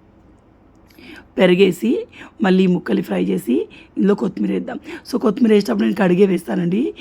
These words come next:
వీళ్ళు ఫోన్ ఛార్జింగ్ అయిపోయింది. తర్వాత ఇది ఉడకాలంటే దీంట్లో కొంచెం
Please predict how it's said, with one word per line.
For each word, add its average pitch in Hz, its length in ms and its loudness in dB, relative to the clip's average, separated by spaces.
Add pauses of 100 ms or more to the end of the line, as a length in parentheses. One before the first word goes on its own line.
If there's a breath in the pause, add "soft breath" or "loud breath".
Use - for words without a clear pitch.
(280 loud breath)
వీళ్ళు 202 180 0
ఫోన్ 196 380 -2
ఛార్జింగ్ 185 240 0
అయిపోయింది. 190 580 -2 (420 loud breath)
తర్వాత 196 240 0
ఇది 214 260 2
ఉడకాలంటే 190 760 0 (400 loud breath)
దీంట్లో 196 200 2
కొంచెం 208 380 -2